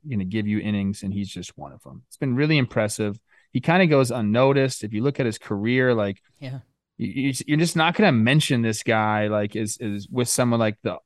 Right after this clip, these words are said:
Speaker 1: better pitchers in the league, but maybe you should, dude. You know, overall in his career, he's got a three seven eight. When you get a three in front of your E R A and you've pitched for as long as he's pitched, it's very impressive.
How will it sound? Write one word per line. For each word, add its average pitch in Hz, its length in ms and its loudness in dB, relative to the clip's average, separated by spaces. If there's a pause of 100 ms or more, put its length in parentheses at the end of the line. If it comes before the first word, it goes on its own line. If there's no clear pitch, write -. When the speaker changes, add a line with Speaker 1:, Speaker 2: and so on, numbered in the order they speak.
(240)
Speaker 1:
better 123 280 2
pitchers 120 480 0
in 117 120 -2
the 107 80 -2
league, 131 260 0
but 113 100 -2
maybe 151 240 4
you 208 140 4
should, 175 420 -2
dude. 85 300 -12 (600)
You 127 60 -8
know, 127 140 0
overall 156 400 6
in 165 60 6
his 160 140 2
career, 147 380 0
he's 117 120 0
got 151 100 0
a 180 40 -2
three 175 220 -2
seven 190 380 0
eight. 208 220 -2 (180)
When 170 100 4
you 294 80 6
get 330 120 2
a - 20 -20
three 214 300 2
in 165 80 4
front 180 240 2
of 170 40 4
your 165 180 4 (680)
E 190 120 4
R 165 200 6
A 208 280 0 (280)
and 127 80 -2
you've 147 140 2
pitched 196 220 2
for 202 100 2
as 147 140 2
long 165 180 4
as 131 100 -2
he's 175 180 -2
pitched, - 420 -4 (160)
it's - 80 -16
very 131 340 2
impressive. 143 540 0